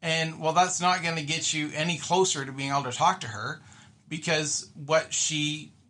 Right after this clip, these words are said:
wanted was not that. She wanted something else.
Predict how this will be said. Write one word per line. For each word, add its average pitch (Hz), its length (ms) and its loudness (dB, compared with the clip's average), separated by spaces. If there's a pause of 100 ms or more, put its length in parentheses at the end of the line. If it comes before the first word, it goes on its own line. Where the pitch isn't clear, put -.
(140)
wanted 143 560 4 (220)
was 139 580 -2 (140)
not 135 380 2
that. - 440 -2
She - 320 -4
wanted 135 420 -2
something 135 380 -6
else. 147 380 -2